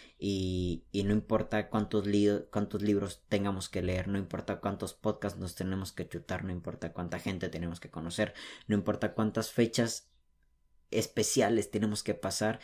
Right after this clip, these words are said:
si desde un principio no estamos motivados para hacer ciertas cosas, ¿no? Em, no necesitas de, esperar de tu cumpleaños para regalarte algo, no necesitas de la Navidad para regalarle algo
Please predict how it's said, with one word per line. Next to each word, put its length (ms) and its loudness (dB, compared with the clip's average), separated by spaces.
si 240 2
desde 220 4
un 100 0
principio 420 0
no 160 2
estamos 360 -2
motivados 500 -2
para 160 0
hacer 460 -4
ciertas 480 -6
cosas, 400 -6
¿no? 180 -4
Em, 360 -2
no 160 6
necesitas 840 0
de, 240 -8
esperar 380 4
de 80 6
tu 120 0
cumpleaños 460 -2
para 260 0
regalarte 600 -2
algo, 260 -2
no 140 0
necesitas 440 -2
de 60 -2
la 120 0
Navidad 420 0
para 160 0
regalarle 440 0
algo 380 0